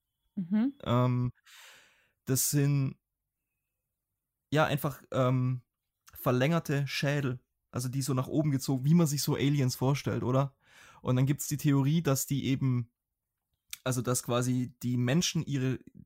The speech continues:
Speaker 2: den Kle-, ihren Kleinkindern die Schädel zusammengebunden haben, dass sich das eben verformt, um den Göttern zu entsprechen. Das einzige Problem bei diesen Schädeln ist aber, dass sich,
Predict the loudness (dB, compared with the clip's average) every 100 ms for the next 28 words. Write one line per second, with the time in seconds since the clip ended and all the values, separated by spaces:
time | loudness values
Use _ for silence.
0 | _ -4 -4 -6 -8 -4 -2 -2 -2 -4
1 | -4 -2 0 -2 -2 0 2 2 -2 -4
2 | -4 0 0 0 -2 -2 0 0 0 0
3 | 0 0 0 0 0 0 -2 -4 -6 -6
4 | -4 -2 -2 -4 -8 -2 0 2 -2 -6
5 | _ _ -20 -20 _ -2 0 2 2 0
6 | 0 0 0 -2 -4 -4 -6 -4 -4 -6
7 | -8 -8 -6 -2 -2 -2 -6 -6 -6 -4
8 | -2 0 -2 -4 -6 -4 -4 -2 -2 0
9 | 0 -2 -4 0 0 0 -4 -6 -8